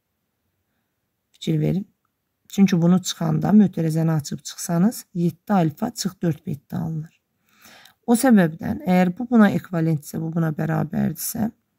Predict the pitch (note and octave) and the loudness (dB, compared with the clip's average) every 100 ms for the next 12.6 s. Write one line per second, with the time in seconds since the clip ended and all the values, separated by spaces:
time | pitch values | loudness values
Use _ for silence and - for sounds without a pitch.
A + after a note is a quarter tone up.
0 | _ _ _ _ _ _ _ G3+ F#3 E3 | _ _ _ _ _ _ _ -4 0 0
1 | D#3+ D#3 F3 - - _ _ _ _ _ | 0 -4 -4 -4 -6 _ _ _ _ _
2 | _ _ _ _ _ _ _ _ _ _ | _ _ _ _ _ _ _ _ _ _
3 | _ _ _ _ _ _ - - A3+ F3 | _ _ _ _ _ _ -6 4 6 6
4 | F3 A3 - - _ _ _ _ _ _ | 4 -2 -12 -20 _ _ _ _ _ _
5 | _ _ _ _ _ _ _ _ _ _ | _ _ _ _ _ _ _ _ _ _
6 | _ _ - C4+ - A3 F#3+ F3 D#3+ - | _ _ -4 -2 4 4 4 2 -4 -2
7 | D#3+ C#3 - F3 - - D#3 - D#3+ D#3 | -2 -2 -2 -2 -2 -6 -8 -6 -2 -2
8 | D#3 D3 D#3 D3+ D#3 D3+ - A3+ - - | -2 -2 -2 -4 -4 -8 -2 -2 -2 -2
9 | F3+ - - G#3+ D#3 - D#3+ D3+ D#3 D#3 | -2 0 2 4 4 0 -6 -2 -2 -2
10 | C#3+ - D#3 D#3+ D#3 D#3 D#3 G#3 D#4+ - | -4 -4 -4 -2 -4 -2 2 2 0 -8
11 | - - - _ - G#3+ A3 A#3 D4 - | -20 -20 -20 _ 4 8 8 6 0 -2
12 | G#3 F3+ E3+ - F3 | 0 0 -2 -8 -10